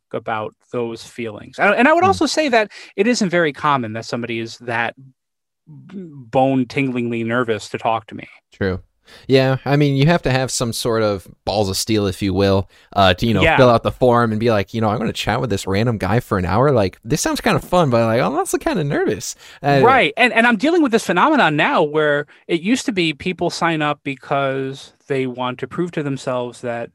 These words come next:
Speaker 1: they have people skills. They want to
Speaker 2: Mm.
Speaker 1: be on a podcast for the first time. Now, I'm getting people who signed up because they heard the show. That to me is amazing. Like,
Speaker 2: That's
Speaker 1: "Oh, I
Speaker 2: really
Speaker 1: heard it.
Speaker 2: cool.
Speaker 1: I, I wanna do it too." Like, that is incredible. Even to hear people like you who, like, heard the show and, like,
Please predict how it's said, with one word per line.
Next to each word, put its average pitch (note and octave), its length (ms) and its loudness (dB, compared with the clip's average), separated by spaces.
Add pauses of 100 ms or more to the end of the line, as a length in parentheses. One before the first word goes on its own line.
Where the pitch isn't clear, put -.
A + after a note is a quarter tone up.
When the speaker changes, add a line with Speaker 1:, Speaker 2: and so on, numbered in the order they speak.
Speaker 1:
they B2 300 -10
have A#2 420 -10
people A2+ 260 -14
skills. - 420 -18
They A#2+ 180 -8
want B2 340 -6
to A#2 200 -2
Speaker 2:
Mm. - 20 -8
Speaker 1:
be C3+ 140 -4
on D3+ 80 -6
a C#3+ 40 -6
podcast - 440 -6
for A2+ 60 -16
the A2 80 -20
first - 180 -16
time. - 160 -12 (320)
Now, D3 600 2 (440)
I'm E3+ 120 2
getting A3 180 0
people A#3 220 -2
who F#3+ 100 2
signed A3 260 2
up C4 140 2
because F#3+ 260 0
they G3 80 -2
heard F#3 260 2
the F3+ 60 0
show. G#3 380 2 (580)
That A#3 240 4
to G#3 80 0
me A3+ 160 4
is E3+ 100 2
amazing. F3+ 460 0
Like, B2+ 160 -4
Speaker 2:
That's E3 60 6
Speaker 1:
"Oh, - 20 6
I D3+ 80 6
Speaker 2:
really D3+ 100 2
Speaker 1:
heard B3 160 4
it. C3 120 4
Speaker 2:
cool. B2 40 2
Speaker 1:
I, C3+ 80 4
I D#3 180 4
wanna E3 240 2
do F#3 180 4
it G3+ 100 2
too." G#3+ 260 2
Like, C#3 200 0
that G3+ 260 4
is D#3 180 0
incredible. D#3 540 -2
Even C4 220 2
to G#3+ 100 0
hear A3 240 4 (280)
people A#3 300 2
like F#3+ 220 2
you A3 120 -2
who, F#3+ 120 -2
like, D#3 200 0
heard G3+ 220 0
the F3+ 80 -2
show E3+ 360 2
and, D3 80 -2
like, B2+ 120 -6